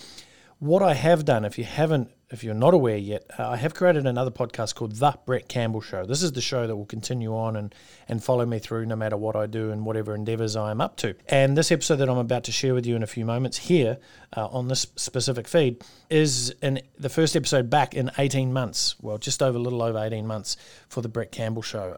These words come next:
And I'm not gonna go into detail now because I explained that in this episode. But if you are interested, to save any of your time, if you are interested in,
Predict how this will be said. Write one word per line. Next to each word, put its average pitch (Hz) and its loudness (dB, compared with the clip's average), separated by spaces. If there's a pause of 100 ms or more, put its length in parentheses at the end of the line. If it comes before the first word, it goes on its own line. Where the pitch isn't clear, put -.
And 110 -2
I'm 110 0
not 123 0
gonna 120 -4
go 117 -2
into 117 -6
detail 117 -4
now 147 4
because 127 -2
I 107 -2
explained 120 -4
that 113 0
in 110 -2
this 107 -4
episode. 120 0 (520)
But 143 8
if 143 4
you 160 2
are 165 6
interested, 156 0
to 107 -4
save 127 2
any 143 2
of 113 0
your 107 -4
time, 107 -4
if 104 -8
you 120 0
are 139 2
interested 143 0
in, 107 -2